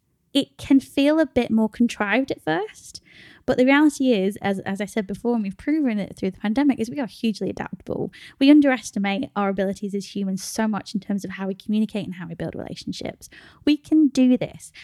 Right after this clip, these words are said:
And the reality as well is, if you've got an organisation of people, a majority of people who want to work remotely or in hybrid, they're motivated to make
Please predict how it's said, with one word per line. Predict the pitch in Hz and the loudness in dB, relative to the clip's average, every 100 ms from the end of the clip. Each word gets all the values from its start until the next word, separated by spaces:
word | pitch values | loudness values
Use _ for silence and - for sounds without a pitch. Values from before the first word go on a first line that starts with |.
| - - 233 | -20 -12 2
And | 262 | 6
the | 262 | 6
reality | 247 262 311 - 302 | 6 6 4 4 -2
as | 220 | 2
well | 220 | 2
is, | 214 185 104 | 2 0 -2
if | 131 - | -4 -2
you've | 240 - | -2 0
got | 294 | 2
an | 247 | 2
organisation | 233 247 233 226 220 - | 2 2 4 4 0 -2
of | 196 | -4
people, | 226 196 - 175 | -2 -4 -4 -4
a | 196 | -2
majority | 202 - 220 269 262 | -2 0 2 2 0
of | |
people | 220 208 | -2 -2
who | 202 | -2
want | 202 214 - | -2 -2 -4
to | 202 | -4
work | 190 190 190 - _ _ _ _ _ | -2 -2 -4 -12 _ _ _ _ _
remotely | 190 202 196 - 180 | -2 0 -2 -2 -4
or | |
in | 156 | -4
hybrid, | - - 233 247 - - - - _ - _ - | -8 -2 2 2 0 -10 -12 -14 _ -20 _ 2
they're | 233 | 4
motivated | 220 220 240 247 208 190 190 | 6 6 4 2 0 -4 -8
to | - 202 | -6 -6
make | 180 | -6